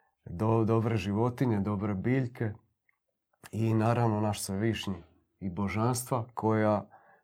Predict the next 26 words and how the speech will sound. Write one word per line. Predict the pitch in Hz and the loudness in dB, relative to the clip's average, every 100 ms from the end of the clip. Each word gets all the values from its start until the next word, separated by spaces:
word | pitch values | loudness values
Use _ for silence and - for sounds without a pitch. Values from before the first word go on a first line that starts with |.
| _ | _
će | - 113 104 | -4 0 0
se | - 113 107 | 0 0 0
u | 107 | 0
toj | - 135 127 113 104 | 2 6 8 8 4
bogocivilizaciji, | 92 120 107 101 101 98 98 98 113 123 - 139 120 110 - _ _ _ _ _ _ _ _ _ _ _ _ _ - | 2 2 2 -2 -2 0 0 0 0 0 0 2 2 0 -6 _ _ _ _ _ _ _ _ _ _ _ _ _ -4
ona | 120 139 | 0 2
prvo, | 143 160 156 - - _ _ _ _ | 8 12 12 10 -2 _ _ _ _
božanstva | 107 120 107 135 139 151 | -2 0 6 8 8 8
žive | 107 117 135 | 6 6 8
u | 123 | 8
našem | 117 113 101 | 8 2 -2
srcu, | - - 156 - 160 - _ | -2 0 0 0 -2 -2 _
a | - 98 | -4 -2
na | 95 | -2
kraju | - 123 123 | -2 -2 -2
krajeva | 127 131 120 | 0 2 2
će | 107 113 | 0 -2
se | - 110 | -2 -2
i | 104 | -2
projaviti, | - 104 104 117 131 131 - | -2 0 4 6 4 2 -2
bit | 95 110 127 123 - - - _ _ - | 0 4 2 2 -16 -20 -20 _ _ -12
vidljiva | 95 117 123 139 135 123 113 113 _ _ _ _ _ _ _ _ _ _ _ _ _ | -2 2 2 4 4 4 2 -2 _ _ _ _ _ _ _ _ _ _ _ _ _
i | 104 104 | -8 -8
tu | - 120 | -4 -2
na | 110 | -2
zemlji. | 98 98 98 | -2 -4 -4